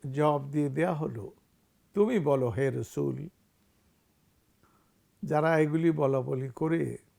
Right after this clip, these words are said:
তাদের উদ্দেশ্যে বলো, "লিল্লাহিল মাশরিকু ওয়াল মাগরিব", পূর্ব আর পশ্চিম যে দিকটাই হোক না কেন, এগুলি আল্লাহরই। পূর্বটাও আল্লাহর, পশ্চিমটাও আল্লাহর,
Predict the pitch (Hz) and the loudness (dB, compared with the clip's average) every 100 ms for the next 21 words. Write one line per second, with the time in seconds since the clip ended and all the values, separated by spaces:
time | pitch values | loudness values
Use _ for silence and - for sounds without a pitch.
0 | _ - 135 147 170 160 139 147 - 143 | _ -6 -4 -2 0 0 -2 -6 -4 -6
1 | 123 113 117 127 120 - _ _ _ _ | -6 -6 -6 -6 -8 -12 _ _ _ _
2 | _ _ _ _ - 156 170 175 165 180 | _ _ _ _ 0 6 6 6 6 6
3 | 180 185 165 143 147 156 - 214 180 - | 4 0 -2 -4 -4 -6 -12 -8 -8 -6
4 | 208 - - 165 127 123 123 113 - 117 | -8 -8 -8 -8 -6 -8 -10 -12 -18 -16
5 | 113 _ _ _ _ _ - _ - 170 | -18 _ _ _ _ _ -20 _ 0 2
6 | 165 165 170 170 - - 151 139 - 151 | 2 2 2 2 0 -2 -2 -2 -2 -4
7 | - 170 135 135 107 - _ _ _ _ | -4 -6 -6 -6 -12 -20 _ _ _ _
8 | _ _ _ _ _ - 143 156 147 156 | _ _ _ _ _ -8 0 0 2 0
9 | 143 _ 196 220 160 156 - 160 120 131 | -2 _ 4 4 4 2 0 -6 -6 -6
10 | 120 139 143 180 - 170 165 185 214 113 | -6 -6 -4 -2 -2 0 2 2 0 -4
11 | 90 - _ _ _ _ 156 147 151 147 | -8 -20 _ _ _ _ -6 -2 -4 -2
12 | 196 196 165 165 170 185 - - - 180 | 0 2 2 0 -2 -4 -8 -10 -6 -6
13 | 208 - - - - 101 | -4 -6 -6 -8 -16 -20